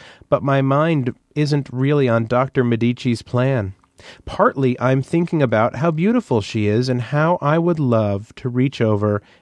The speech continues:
and touch her face. I'm envisioning a perfect daydream world of whispered confessions and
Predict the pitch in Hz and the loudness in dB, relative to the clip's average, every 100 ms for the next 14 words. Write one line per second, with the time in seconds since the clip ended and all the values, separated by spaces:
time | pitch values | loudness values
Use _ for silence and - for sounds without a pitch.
0 | - 127 - 113 107 - 113 104 - 95 | -4 -4 0 0 0 0 0 0 2 0
1 | 95 - - - - - - 131 131 123 | 0 -4 -12 -14 -18 -20 -8 -2 0 0
2 | 117 147 143 127 110 110 - 165 180 117 | 0 -2 0 0 0 -2 -4 -4 -4 -4
3 | 101 _ 127 143 135 135 151 156 135 127 | -6 _ -2 0 -2 0 0 0 2 2
4 | 113 101 101 101 135 - - 107 - 104 | 2 2 -2 -2 -4 -2 -2 -2 -2 -6
5 | - 123 - 135 131 - | -4 -4 -2 -2 -2 -2